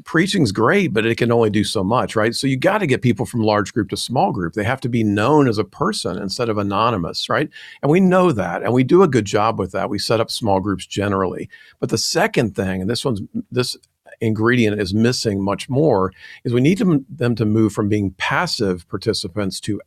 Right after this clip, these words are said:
active, that something needs to be required of them, whether it's study or memory or reading or service, something else that gets them actually involved from passive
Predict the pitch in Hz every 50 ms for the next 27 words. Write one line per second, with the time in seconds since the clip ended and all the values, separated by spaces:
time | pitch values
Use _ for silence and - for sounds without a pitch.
0 | _ - 104 98 92 - _ - - 76 - - - - - _ _ _ _ _
1 | _ _ _ - 117 110 - - 147 143 143 190 170 156 147 139 110 120 123 120
2 | 104 98 98 95 - - - - 110 127 135 131 120 113 101 101 98 90 92 95
3 | 90 87 87 87 92 110 110 - _ _ _ _ _ _ _ _ _ _ _ -
4 | - _ - 104 107 98 104 104 101 101 - - - - - 104 107 104 110 110
5 | 107 110 110 110 - 92 95 95 95 101 104 101 101 101 101 101 101 98 101 -
6 | 98 95 92 98 101 107 107 98 107 104 101 101 - - 95 90 - - - 117
7 | 117 113 107 104 98 92 90 - - - 156 170 160 - 143 120 113 113 110 101
8 | 92 92 92 - - - - - - - - - - _ - 110 101 98 123 120
9 | 117 - - - 117 107 104 - - - 120 127 127 - - - - 135 120 110
10 | 110 104 101 95 90 95 101 107 101 98 98 95 95 92 98 - - - - 107
11 | 101 95 95 - - - 135 131 120 - - - 113 107 104 98